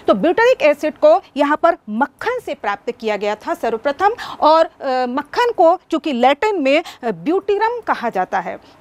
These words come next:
और इसीलिए इसका नाम, अ, अ, ब्यूटरिक एसिड पड़ा। तो इस तरह से हम देखें कि बहुत सारे, अ, अ, कार्बोक्सिलिक समूह, कार्बोक्सिलिक यौगिक हैं, जो आज भी अपने सामान्य नामों के द्वारा जाने जाते हैं।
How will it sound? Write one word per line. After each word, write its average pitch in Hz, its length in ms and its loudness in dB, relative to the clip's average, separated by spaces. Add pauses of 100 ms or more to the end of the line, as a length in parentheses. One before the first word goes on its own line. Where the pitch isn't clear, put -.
और 233 220 4
इसीलिए 339 400 0
इसका 214 360 -4
नाम, 208 220 0
अ, - 280 -14
अ, 214 180 2 (200)
ब्यूटरिक 285 600 0 (120)
एसिड 226 320 0 (140)
पड़ा। 202 160 0 (520)
तो 587 80 2
इस 427 160 4
तरह 494 260 0
से 466 120 -2
हम 330 140 -2
देखें 247 300 -4
कि 381 100 -4
बहुत 330 340 0
सारे, 339 240 -2
अ, 392 60 -2
अ, 240 680 -2 (460)
कार्बोक्सिलिक 262 760 0 (200)
समूह, 294 320 0
कार्बोक्सिलिक 247 680 -2
यौगिक 214 380 -2
हैं, 381 180 0 (120)
जो 339 220 2
आज 294 380 -2
भी 392 100 -2
अपने 269 340 -6
सामान्य 320 540 0
नामों 190 280 -4 (100)
के 208 80 0
द्वारा 196 300 0 (120)
जाने 185 260 0
जाते 190 300 -6
हैं। 185 240 -14